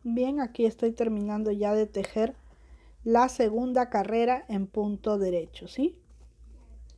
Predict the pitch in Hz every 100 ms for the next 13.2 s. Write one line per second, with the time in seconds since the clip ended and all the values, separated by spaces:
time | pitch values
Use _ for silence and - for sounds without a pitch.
0 | - - - - - - - - - 175
1 | 170 165 - - 269 349 - - _ -
2 | - - - - - - - _ - 196
3 | 202 202 214 202 190 208 214 208 196 214
4 | 208 220 233 254 254 294 294 - 233 240
5 | 233 226 214 208 208 196 214 202 202 196
6 | - 202 220 294 320 294 240 233 220 214
7 | 220 196 202 214 220 - - - - -
8 | - - - - 208 202 214 208 214 -
9 | 240 208 233 311 233 226 220 254 311 294
10 | 240 233 233 240 220 214 220 240 233 196
11 | - 233 269 285 254 214 196 214 220 214
12 | 202 220 247 - 226 220 202 190 196 202
13 | 233 247